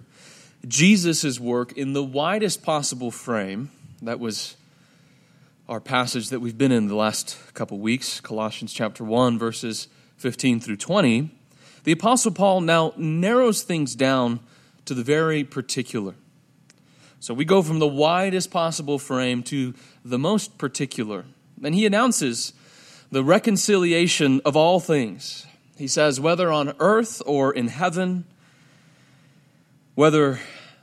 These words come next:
humans, whether ain't, whatever, all of it." And he proceeds to say, he proceeds to descend from those heights to say to us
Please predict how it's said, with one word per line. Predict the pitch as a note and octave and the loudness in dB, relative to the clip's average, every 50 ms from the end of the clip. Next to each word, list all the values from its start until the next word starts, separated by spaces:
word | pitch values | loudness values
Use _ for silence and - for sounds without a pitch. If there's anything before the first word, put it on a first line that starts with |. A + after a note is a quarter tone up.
| _ _ _ _ _ _ _ _ - | _ _ _ _ _ _ _ _ -8
humans, | - D#3 G3 G#3+ G3+ G3 F#3 E3 D3+ B2 | 0 2 4 6 6 6 4 2 0 -2
whether | B2 B2 A2+ A#2 C3 | -2 -2 0 2 2
ain't, | D#3 F3+ F3 D3 | 2 2 2 2
whatever, | D3+ D#3 D#3+ D#3 C#3 A#2 A#2 A#2+ C#3+ - | 4 4 4 4 4 2 -2 -4 -2 2
all | - D#3 E3+ F3+ F3 | 4 4 6 6 4
of | D3 A#2+ A2+ | 2 0 0
it." | G#2+ A2+ C3+ B2+ | -2 -2 -2 -4
And | C#3 D3+ D3 | -4 -2 -2
he | D3 D#3 | -2 -2
proceeds | D3+ E3 D3+ - - A3 A#3 F3+ - | -2 -2 -4 -2 0 0 0 -2 -2
to | - G#3 | -4 -2
say, | F3 - - A2 G#2 G#2+ B2 | -4 -2 -2 -2 -4 -4 -4
he | C#3+ D#3+ | -6 -8
proceeds | D3+ D3+ D3 C#3 - F#3 F#3 D#3 - | -8 -10 -10 -8 -8 -8 -8 -8 -8
to | F3 D3+ | -10 -8
descend | B2+ C3+ - - F#3 F3+ F#3 F3 D#3+ - | -6 -4 -2 0 2 2 0 0 -4 -4
from | D#3+ C#3 C3 | -4 -4 -2
those | B2 B2 B2+ B2 | -2 -2 -4 -6
heights | - F#2+ F#2+ A2+ B2 - - | -8 -8 -8 -8 -8 -10 -12
to | - - C3+ B2+ B2+ B2+ - - _ - | -10 -8 -6 -6 -6 -8 -12 -20 _ -12
say | - C3+ C3+ D3+ | -8 -6 -6 -4
to | D3 - D3 B2 A#2+ | -4 -4 -2 -2 0
us | A2+ A2+ - - - | -2 -2 -4 -8 -10